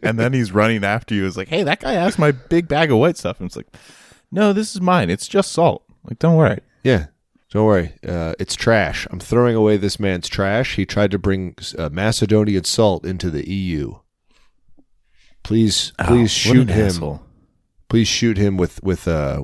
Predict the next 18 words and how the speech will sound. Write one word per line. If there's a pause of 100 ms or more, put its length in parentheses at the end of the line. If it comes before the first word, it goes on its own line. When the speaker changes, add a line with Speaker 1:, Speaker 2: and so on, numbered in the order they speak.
Speaker 2:
with, (120)
without
prejudice. (800)
Speaker 1:
Yeah. (1000)
I
think, (680)
you
know,
the
most
dickish
thing
I
did
as
an
American (140)
over